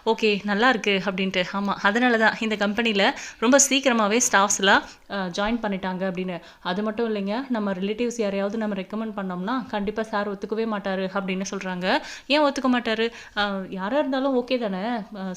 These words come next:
ஸ்டாஃபா தானே வராங்க, திறமையானவங்களா இருந்தா போதாதா?" அப்படின்னு கேக்குறாங்க. அந்த ஒரு ரூல்ஸ் மட்டும்தான் இங்க நம்ம ரிலேட்டிவ்ஸ், நம்ம சொந்தக்காரங்க யாரையாவது இங்க நம்ம ஜாபுக்கு அமர்த்தணும்னு நினைச்சோம்னா அது சாருக்கு பிடிக்கவே பிடிக்காது அப்படின்னு சொல்லிட்டு இருக்காங்க. "சரி, ஓகே, என்னோட கேபின் எது?" அப்படின்னு கேக்குறாங்க.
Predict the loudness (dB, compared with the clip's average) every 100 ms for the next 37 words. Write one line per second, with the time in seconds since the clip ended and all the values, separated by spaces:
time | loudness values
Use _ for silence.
0 | -4 -2 0 0 0 0 -2 -2 -2 -2
1 | -2 -2 0 0 0 0 0 -2 -2 -4
2 | -2 0 2 2 0 -2 -2 0 -2 0
3 | -2 0 -2 -4 -10 -4 -2 -2 -2 0
4 | 0 0 0 -2 -4 -8 -6 -4 -2 -2
5 | -6 -8 -6 -4 -2 -2 -2 -2 -4 -6
6 | -6 -6 -4 -6 -4 -4 -4 -6 -6 -6
7 | -6 -4 -4 -6 -16 -4 0 0 0 -2
8 | 0 0 0 -2 -2 -4 -4 -4 -2 -4
9 | -6 -6 -6 -4 -4 -2 -4 -4 -2 -2
10 | -2 -4 -4 -4 -4 -6 -8 -8 -4 -4
11 | -4 -4 -4 -6 -8 -8 -6 -4 -4 -6
12 | -10 -12 0 4 4 2 -2 -2 -2 -2
13 | -2 0 0 0 -2 -2 -4 -6 -6 -6
14 | -6 -6 -6 -4 -4